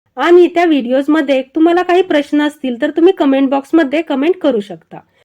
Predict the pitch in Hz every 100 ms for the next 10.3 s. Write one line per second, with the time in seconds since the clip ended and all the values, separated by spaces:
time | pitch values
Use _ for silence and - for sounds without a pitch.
0 | _ _ 233 285 302 320 370 330 247 262
1 | 277 339 339 294 285 269 254 294 254 240
2 | 254 247 285 320 320 269 294 339 427 330
3 | 226 202 170 _ 160 _ _ _ _ _
4 | _ _ 294 320 339 330 277 269 247 277
5 | 330 285 269 240 208 277 339 311 269 311
6 | - _ _ _ _ _ - 339 285 247
7 | 285 349 349 269 370 285 - 220 208 196
8 | 180 170 180 - _ _ 349 359 359 330
9 | 339 339 294 311 311 311 311 277 247 208
10 | 208 - 175